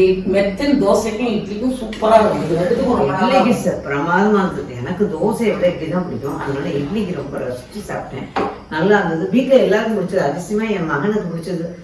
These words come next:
Speaker 2: அவன் தான் இது நல்லா, அதனால டக்குன்னு அவனுக்கு வந்து பிடிக்கும் அப்படின்னா அது ரொம்ப பிடிக்கும். பிடிக்கலன்னா அதை நாசுக்கா அவன்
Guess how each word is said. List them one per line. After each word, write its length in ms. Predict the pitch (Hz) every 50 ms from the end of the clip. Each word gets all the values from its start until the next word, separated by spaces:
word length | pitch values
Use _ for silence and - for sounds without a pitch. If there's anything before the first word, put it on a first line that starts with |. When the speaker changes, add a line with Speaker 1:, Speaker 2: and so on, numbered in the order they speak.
| - - -
Speaker 2:
அவன் 300 | - 151 170 180 185 180 208
தான் 140 | 214 208 185
இது 200 | 175 175 185 190
நல்லா, 160 | 190 190 196 196 196 185
அதனால 320 | 180 180 180 180 202 196 185 - -
டக்குன்னு 340 | 196 190 - - 247 233 202
அவனுக்கு 260 | 180 165 165 175 180
வந்து 180 | 202 214 208 180 - - - -
பிடிக்கும் 360 | - 240 247 - - 269 262 220
அப்படின்னா 300 | 196 190 196 196 233 240
அது 140 | 214 185 170 175
ரொம்ப 120 | 175 180
பிடிக்கும். 280 | 185 - 202 208 - -
பிடிக்கலன்னா 500 | 220 262 277 277 262 262 220 208 202 208 240 254 - - - - - - -
அதை 160 | - 175 185 180 165
நாசுக்கா 500 | 180 196 214 240 233 - 240 233 247 269 262
அவன் 260 | 214 196 185 180 165